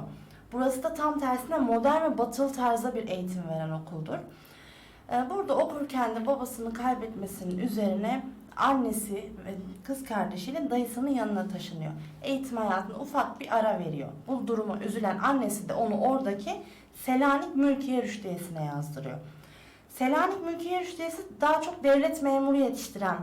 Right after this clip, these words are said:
bir okuldur. Fakat Mustafa Kemal asker olmak istediği için askeri okula gitmek istiyor. Öncelikle komşusu Kadir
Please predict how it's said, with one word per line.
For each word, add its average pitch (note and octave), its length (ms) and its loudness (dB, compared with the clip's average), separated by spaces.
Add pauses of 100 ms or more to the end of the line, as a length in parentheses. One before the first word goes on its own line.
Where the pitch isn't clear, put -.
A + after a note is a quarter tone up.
bir E3 80 -6
okuldur. F#3+ 440 -8 (420)
Fakat C4+ 320 0
Mustafa B3+ 420 -2
Kemal B3 360 2
asker G#3+ 380 0
olmak F#3+ 380 2
istediği B3 600 -2
için D4 320 -4 (800)
askeri C#4+ 520 -2
okula C#4+ 480 0 (340)
gitmek G#3 360 -6
istiyor. C3+ 360 -10 (680)
Öncelikle A#3 800 0 (500)
komşusu G#3 520 -2
Kadir A3+ 340 -2